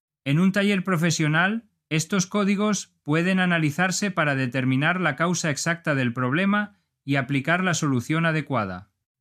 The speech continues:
No borres el código de error sin haber solucionado el fallo, ya que eso no resuelve el problema real. ¿Puedo pasar la I T V si está encendido?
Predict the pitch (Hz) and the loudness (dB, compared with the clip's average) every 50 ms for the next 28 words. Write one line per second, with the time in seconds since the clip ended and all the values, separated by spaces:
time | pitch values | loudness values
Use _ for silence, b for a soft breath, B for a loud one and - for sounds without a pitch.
0 | _ - 139 139 160 196 214 196 220 220 202 202 202 180 - 185 175 156 - 190 | _ -4 0 2 2 2 2 2 2 2 2 2 2 2 0 0 0 0 0 0
1 | 190 180 175 170 170 160 151 143 135 139 156 170 170 156 - - 160 151 147 147 | 0 2 2 2 0 0 0 0 0 0 0 0 0 0 0 0 0 0 2 2
2 | 160 165 160 - - 170 160 147 131 - 139 135 143 147 156 160 147 127 120 - | 0 0 -2 0 0 0 0 0 0 -2 -2 0 0 0 0 0 0 -2 -2 -2
3 | 151 151 147 127 113 101 98 98 _ _ _ _ _ _ _ _ _ - 143 165 | -2 -2 0 0 -2 -4 -8 -12 _ _ _ _ _ _ _ _ _ -4 -2 -2
4 | 185 170 175 185 190 202 196 175 - 202 202 196 170 160 156 175 185 180 180 165 | -2 0 0 0 0 2 0 0 0 0 0 0 0 0 2 2 2 2 0 0
5 | - 180 180 180 175 175 170 147 131 139 131 127 131 139 147 147 143 127 123 117 | 0 0 0 0 0 0 0 -2 -2 -2 -2 0 0 0 0 0 0 0 0 0
6 | 113 107 101 92 87 87 _ _ _ _ _ _ _ - 165 180 196 220 214 196 | 0 -2 -2 -4 -6 -12 _ _ _ _ _ _ _ -2 0 2 2 2 2 2
7 | 214 196 196 - 220 214 202 196 190 190 196 185 214 208 202 214 208 175 165 147 | 2 0 2 2 0 0 2 2 2 2 2 2 2 0 0 2 2 2 2 0
8 | 131 - 156 143 143 - 170 165 160 151 160 151 139 135 143 151 160 196 220 240 | 0 2 0 0 0 0 0 0 0 0 0 0 2 2 2 2 2 0 -2 -4
9 | - _ | -6 _